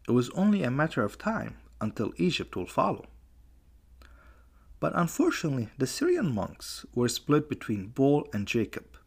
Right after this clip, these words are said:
and with a deep sense of distrust of anything coming from Constantinople. As such, Paul's side ended up carrying the day, and the agreement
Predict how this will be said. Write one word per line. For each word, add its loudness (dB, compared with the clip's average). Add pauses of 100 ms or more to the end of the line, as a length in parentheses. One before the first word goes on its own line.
(360)
and -2
with 0
a 2
deep -2
sense -4
of -6
distrust -2 (120)
of -10
anything -2 (220)
coming -2
from -6
Constantinople. -2 (1000)
As -4
such, -2 (340)
Paul's 2
side -6 (320)
ended 0
up -6
carrying 0
the -8
day, -2 (800)
and -2
the -4
agreement 2